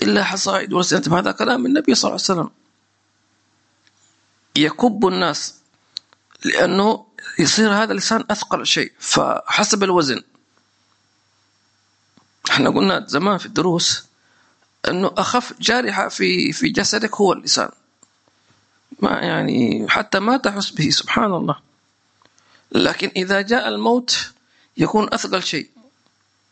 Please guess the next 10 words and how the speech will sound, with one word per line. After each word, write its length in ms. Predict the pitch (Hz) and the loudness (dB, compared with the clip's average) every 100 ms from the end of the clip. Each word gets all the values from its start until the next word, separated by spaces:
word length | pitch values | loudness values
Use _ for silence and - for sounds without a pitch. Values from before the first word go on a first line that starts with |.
| - - | -16 -4
وضربنا 500 | 85 - 170 208 202 | -2 0 0 0 0
ذلك 320 | 208 226 208 | 0 0 -2
بمثال 560 | - 127 - 202 233 - _ _ _ _ _ _ - | -4 -2 0 0 0 -6 _ _ _ _ _ _ -4
أن 220 | 165 185 | -2 -2
إنسان 500 | 196 190 180 208 - | 0 0 2 0 -2
حينما 680 | - 214 202 185 196 190 - _ _ _ _ _ _ - - | -2 0 0 2 2 0 -4 _ _ _ _ _ _ -12 -2
ينام 560 | 127 170 196 214 196 - - | 2 4 4 2 0 -4 -4
أول 360 | - 247 233 220 | -2 0 0 0
ما 200 | 226 226 | 0 0
يقوم 540 | 214 202 269 269 - | 2 4 4 4 -2